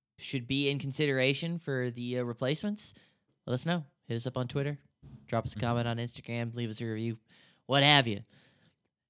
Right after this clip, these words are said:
Speaker 1: Uh, anything else you got for me, Kyle? Anything else that, uh, we missed before we move into Shot Caller of the Week?
Speaker 2: Um, no, no. Um, uh, I th-, yes,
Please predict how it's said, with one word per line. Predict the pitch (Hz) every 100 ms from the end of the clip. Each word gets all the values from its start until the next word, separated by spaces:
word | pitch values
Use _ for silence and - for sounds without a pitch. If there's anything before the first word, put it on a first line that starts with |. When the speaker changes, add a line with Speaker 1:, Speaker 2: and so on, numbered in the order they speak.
| _
Speaker 1:
Uh, | 120 113 -
anything | 160 175 180
else | 180 202
you | 160
got | 131 117
for | 120
me, | 110
Kyle? | 120 107
Anything | 139 185 185
else | 180 151
that, | - 127 117 -
uh, | 113 107 98 101 _ 117
we | 135
missed | 139 143 117 - - - _ -
before | 117 120 113
we | 110
move | 113 107
into | 107 104 113 101 95 120
Shot | - - 110
Caller | 110 107
of | 104
the | 104
Week? | 104 - _ _ _ _ _ _ _ _ _ _ _ _ _ _ - - - _ _ 143
Speaker 2:
Um, | 143 147 147 147 - - - - _ 117
no, | 131 175 127 127 - -
no. | 110 123 131 127
Um, | 110 107 101 98 95 92 95 - - _ _
uh, | 127 135 117
I | 117
th-, | 120 - - - -
yes, | 117 160 123